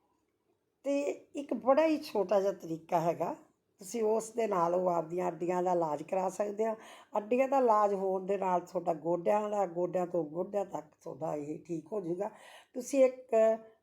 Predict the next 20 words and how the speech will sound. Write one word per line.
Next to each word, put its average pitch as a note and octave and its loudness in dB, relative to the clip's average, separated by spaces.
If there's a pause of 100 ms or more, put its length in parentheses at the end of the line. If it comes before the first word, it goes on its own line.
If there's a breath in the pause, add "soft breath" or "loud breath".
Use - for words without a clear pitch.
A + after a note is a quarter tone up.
(720)
ਪੱਕੀ A#3 -4
ਇੱਟ F#3 2
ਦਾ E3+ 2
ਰੋੜਾ D#3+ 0
ਲੈ D3+ -4
ਲੈਣਾ। F3+ -8 (880 soft breath)
ਉਸ C4+ 4
ਰੋੜੇ A3 2
ਨੂੰ B3+ -4
ਨਾ G3 -2
ਤੁਸੀਂ F3+ -2 (1120 soft breath)
ਕਿਸੇ D#4 4
ਵੀ C#4+ -2
ਚੀਜ਼ G3 -4
ਨਾਲ, E3 0 (260)
ਚੁੱਲ੍ਹੇ B3 4
ਦੇ G3 0
ਵਿੱਚ F3+ -4
ਤਪਾ F3+ -2
ਲਓ, F3+ 0